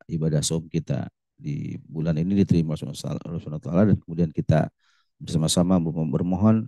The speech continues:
jika ada kekhilafan kita, kesalahan kita, kekurangan kita, Allah, eh, memberikan pengampunan atas semuanya itu. Demikian yang dapat saya sampaikan. Mohon maaf jika ada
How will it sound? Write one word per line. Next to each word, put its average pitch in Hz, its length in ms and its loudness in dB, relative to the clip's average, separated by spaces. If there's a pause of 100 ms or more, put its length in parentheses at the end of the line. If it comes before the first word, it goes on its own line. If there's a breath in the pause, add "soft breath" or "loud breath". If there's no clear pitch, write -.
(140)
jika - 320 -6
ada 82 340 2
kekhilafan 92 540 2
kita, 87 480 2 (100)
kesalahan 85 460 2
kita, 87 240 -4
kekurangan 90 320 -10
kita, 90 320 0 (400 soft breath)
Allah, 92 400 4 (160)
eh, 73 160 -14
memberikan 82 640 -4
pengampunan 85 560 0
atas - 260 -2
semuanya - 300 -16
itu. 123 240 -20 (880)
Demikian 110 340 6
yang 98 240 8
dapat 87 240 2
saya - 160 0
sampaikan. 107 480 4 (160)
Mohon 80 160 -4
maaf 82 240 -2
jika 80 240 0
ada 76 320 -2